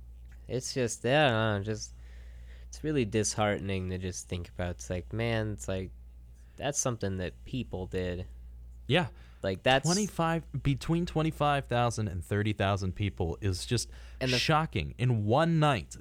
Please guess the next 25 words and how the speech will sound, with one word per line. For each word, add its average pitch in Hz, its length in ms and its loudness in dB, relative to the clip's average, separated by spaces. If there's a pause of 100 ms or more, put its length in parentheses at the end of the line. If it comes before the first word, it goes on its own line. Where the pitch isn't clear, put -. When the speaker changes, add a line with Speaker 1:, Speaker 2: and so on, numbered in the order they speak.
(100)
Speaker 2:
that 127 220 2
many 143 240 2
people 107 500 0
are 104 140 2
thrown 120 360 2
on 107 140 2
cattle 107 320 0
cars 87 340 0
and 87 100 -2
sent - 460 -4
away. 87 420 -4 (100)
Speaker 1:
And 127 100 -2
then 120 140 -2
people 131 320 0
were 120 160 4
like, 104 420 -2 (400)
you 117 100 -2
know, 92 320 -2 (880)
and 139 100 -2
they 120 60 2
had 110 280 -2
kids 95 400 -6
do 98 180 -2
it 98 160 -6
too, 98 520 -4